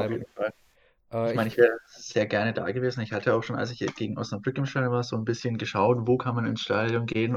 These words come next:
Speaker 2: wo man nicht so auffällt, wenn man's, wenn man nicht gerade Bochum-Fan ist. Aber ich meine, das ist auch absolut richtig, dass man jetzt nicht mehr rein darf. Und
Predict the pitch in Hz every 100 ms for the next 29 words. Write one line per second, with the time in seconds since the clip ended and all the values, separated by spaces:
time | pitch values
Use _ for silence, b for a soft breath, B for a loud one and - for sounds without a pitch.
0 | 113 110 110 117 - - - - 127 123
1 | 117 113 - - _ B B B _ 113
2 | 107 117 120 107 110 110 107 117 127 123
3 | 117 117 117 107 101 98 98 B B -
4 | 101 104 107 101 98 - 113 104 98 -
5 | 101 107 98 107 104 95 - 92 95 98
6 | - 104 98 98